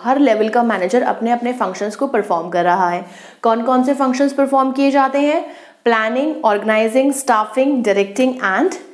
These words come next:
controlling। ठीक है, तो अब इन सारे functions को अच्छे से perform करने के लिए, जिससे कि हमारे results अच्छे से हमें मिल सकें,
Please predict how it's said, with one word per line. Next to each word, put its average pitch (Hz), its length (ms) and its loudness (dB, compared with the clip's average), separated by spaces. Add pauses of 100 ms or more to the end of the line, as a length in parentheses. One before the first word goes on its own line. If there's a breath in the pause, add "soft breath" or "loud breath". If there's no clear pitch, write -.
(100)
controlling। 196 640 -2 (100)
ठीक 277 160 -2
है, 302 180 0 (420 loud breath)
तो 285 60 4
अब 269 180 4
इन 277 100 2
सारे 262 340 2
functions 233 480 -2
को 285 100 -2
अच्छे 277 480 0
से 392 120 2
perform 247 440 2
करने 190 280 0
के 208 160 -2
लिए, 294 120 2
जिससे 262 320 -2
कि 254 100 -2
हमारे 233 300 2
results 220 560 2
अच्छे 233 400 -4
से 330 160 0
हमें 233 300 0
मिल 220 300 0
सकें, 226 460 -4